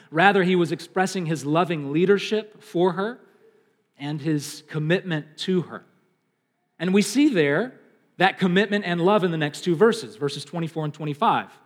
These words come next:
It says, "Therefore a man shall leave his father and his mother, and he shall hold fast to his wife, and they shall become one flesh, one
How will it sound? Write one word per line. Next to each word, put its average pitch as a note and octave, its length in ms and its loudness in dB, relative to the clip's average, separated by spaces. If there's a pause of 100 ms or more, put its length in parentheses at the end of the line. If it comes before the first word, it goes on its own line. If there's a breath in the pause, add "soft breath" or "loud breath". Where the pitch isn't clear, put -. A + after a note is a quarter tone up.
(600 soft breath)
It D3 120 -8
says, D#3 500 0
"Therefore F3 540 2
a D#3 120 -6
man E3+ 300 -4
shall C#3+ 280 -2
leave E3 760 2 (140)
his D3 140 -8
father F#3+ 400 2
and F#3+ 60 0
his E3 140 -2
mother, D#3+ 340 -4 (420 soft breath)
and C3+ 180 -8
he F3+ 160 -2
shall C3 320 -4
hold F3+ 600 2
fast - 680 -4 (640)
to B2+ 60 -16
his D3 220 -4
wife, C3 360 0
and C#3 180 -8
they F3 140 4
shall F#3 180 -2
become D3 520 -4
one F#3 360 2
flesh, F#3 520 0
one E3+ 520 -2